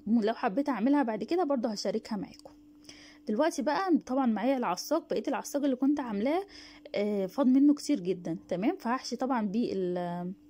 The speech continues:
السمبوسك دي. وعملت كمان حشوة جبن، انا بعمل جبن مشكلة على بعضها، جبنة موتزاريلا وجبنة رومي مبشورين، وبحط عليها جبنة تكون طرية اللي هي الجبنة الفيتا اللي هي في العلب دي.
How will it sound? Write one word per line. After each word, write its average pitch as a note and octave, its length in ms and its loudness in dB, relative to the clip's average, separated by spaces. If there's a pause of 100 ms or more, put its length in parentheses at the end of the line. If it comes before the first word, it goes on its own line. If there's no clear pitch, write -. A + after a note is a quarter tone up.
السمبوسك A3 520 -4
دي. A3 160 -2
وعملت C#4+ 380 -2
كمان A#3 360 0
حشوة - 360 -4
جبن، B3 360 -2 (480)
انا A#3+ 100 0
بعمل B3 340 2
جبن A#3 260 2
مشكلة A#3 400 -4
على A3 160 0
بعضها، F#3+ 360 0
جبنة C4 260 2
موتزاريلا F3 520 -4
وجبنة G#3 480 0
رومي F4+ 380 0
مبشورين، A3 580 0 (760)
وبحط D#4+ 520 0
عليها C#4+ 260 2
جبنة E4 280 -2
تكون D4 300 2
طرية G#3+ 300 0
اللي F3 100 0
هي A3 60 2
الجبنة B3+ 320 2
الفيتا D#4+ 340 -2
اللي A#3 160 2
هي A#3 60 -2
في A#3 100 -6
العلب A3+ 360 0
دي. A3+ 180 -2